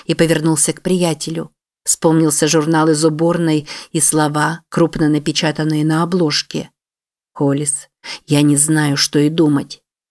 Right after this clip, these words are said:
Очень надеюсь, это ее рук дело. Говорю же,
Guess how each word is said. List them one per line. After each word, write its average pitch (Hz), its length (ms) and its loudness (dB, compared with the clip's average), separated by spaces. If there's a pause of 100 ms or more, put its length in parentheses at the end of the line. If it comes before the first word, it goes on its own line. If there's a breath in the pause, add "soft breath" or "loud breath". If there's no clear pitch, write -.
(140)
Очень 143 380 2
надеюсь, 143 500 0
это 131 160 -2
ее 143 300 2
рук 135 180 -2
дело. 143 440 0 (440)
Говорю 165 400 2
же, 147 220 -4